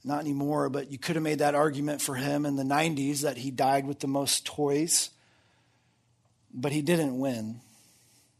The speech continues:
The Bible makes that crystal clear. Jesus said, "What good will it be for a man if he gains the whole world yet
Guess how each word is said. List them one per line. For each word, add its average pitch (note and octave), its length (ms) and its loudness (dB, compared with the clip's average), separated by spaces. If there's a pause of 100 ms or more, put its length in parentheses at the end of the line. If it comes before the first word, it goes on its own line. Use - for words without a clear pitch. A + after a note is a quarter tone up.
(1160)
The B2 80 -8
Bible D3 320 4
makes C#3+ 240 0
that C#3 240 0
crystal D3 480 0
clear. D3 340 0
Jesus C#3+ 380 -2
said, C#3+ 200 2
"What D3 380 -2
good D#3+ 180 0
will D#3 180 0
it C3+ 120 -4
be D#3 160 0
for D3 240 0
a C#3 60 0
man D3+ 400 2
if C#3 100 -4
he C3+ 80 -4
gains D3 380 -2
the B2 60 -10
whole F3+ 500 2
world D3 400 2
yet C#3 200 -2